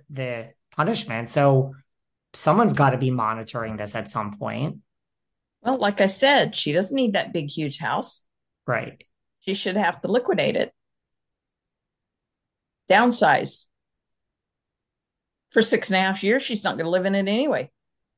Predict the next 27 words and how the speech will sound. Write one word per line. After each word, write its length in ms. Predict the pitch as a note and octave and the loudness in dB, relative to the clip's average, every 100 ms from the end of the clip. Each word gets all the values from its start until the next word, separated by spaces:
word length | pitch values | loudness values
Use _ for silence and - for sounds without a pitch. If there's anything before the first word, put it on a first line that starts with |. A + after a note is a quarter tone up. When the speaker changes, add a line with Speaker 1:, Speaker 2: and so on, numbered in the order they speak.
| _ _ _ _ _ _ _ _ _ _ _ _ _ _ _ _ _ - | _ _ _ _ _ _ _ _ _ _ _ _ _ _ _ _ _ 2
Speaker 1:
Right. 320 | D3+ B2 A2 | 4 4 0
And 140 | B2 | 0
there's 180 | B2+ A#2 | -2 -2
cars 680 | - - C3 C3+ C3 B2+ A#2+ | -6 2 4 6 4 2 -2
and, 180 | A#2 C3+ | -8 -2
you 120 | C3+ | 0
know, 160 | A2+ G#2+ | 0 -4
there's, 320 | A2 A2 - _ _ | -8 -12 -18 _ _
we 520 | C3 D3+ D#3 C#3+ B2+ | -10 -8 -6 0 2
found 480 | B2 - - B2 A#2 | 0 -8 -2 -2 0
out 100 | A#2 | -2
a 40 | |
lot 180 | B2+ B2+ | 0 0
of 60 | B2+ | -2
the 80 | C#3 | 2
clothes 240 | C#3+ C#3 | 2 4
are 100 | C3+ | 0
fake, 380 | - G#3 D3+ - | 2 2 2 -2
but 160 | C3+ | -6
there's 260 | B2+ A#2 A2 | -4 -8 -8
still 320 | - - F3 | -14 2 4
a 160 | C3 A#2 | 4 2
lot 460 | A#2+ B2+ B2 - | 2 2 2 -4
there 280 | C3+ C3+ A2 G#2+ | -2 -2 -2 -6
that 180 | G2+ | -10
could 180 | B2+ B2+ | -10 -8
be 360 | A#2+ A#2 A2 | -6 -6 -8